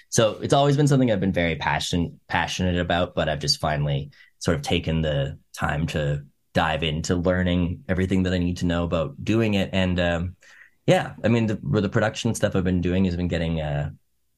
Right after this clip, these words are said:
better and better responses from people, uh, both in the public and people that I, you know,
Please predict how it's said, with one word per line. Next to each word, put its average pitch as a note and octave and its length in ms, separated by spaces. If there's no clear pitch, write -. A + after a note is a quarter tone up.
better F2+ 440
and E2+ 80
better E2 220
responses E2+ 560
from G2 140
people, E2+ 460
uh, D2+ 460
both D#2+ 220
in E2 100
the D#2+ 60
public E2 380
and D#2+ 340
people D#2+ 360
that D#2 120
I, D2+ 120
you D2+ 120
know, D2 280